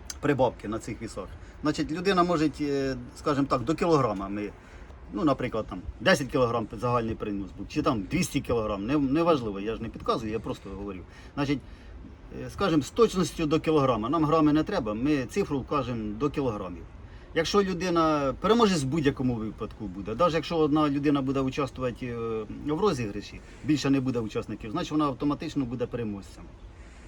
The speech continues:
Як буде визначатися переможець, умови які? Дуже просто.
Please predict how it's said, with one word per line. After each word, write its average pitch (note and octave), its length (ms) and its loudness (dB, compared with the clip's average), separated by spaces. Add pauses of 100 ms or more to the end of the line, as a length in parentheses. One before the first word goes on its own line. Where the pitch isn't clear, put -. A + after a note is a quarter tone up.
(340)
Як F3 160 2
буде C#3 420 6
визначатися C3 580 0
переможець, A2 600 -4 (100)
умови B2 340 2
які? G2 300 -10 (440)
Дуже E3+ 200 4
просто. G2+ 460 -6